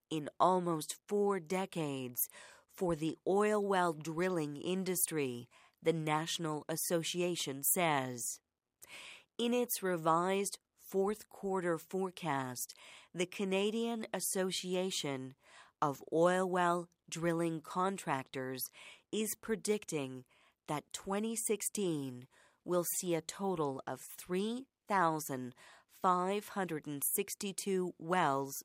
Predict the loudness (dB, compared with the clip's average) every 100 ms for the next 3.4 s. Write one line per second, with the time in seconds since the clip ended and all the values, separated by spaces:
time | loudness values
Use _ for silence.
0 | _ -6 2 4 4 2 -4 -10 _ _
1 | _ _ _ -20 -20 -20 -20 -2 0 0
2 | -2 -4 -6 -4 0 0 -2 -6 -10 -14
3 | _ _ -4 -4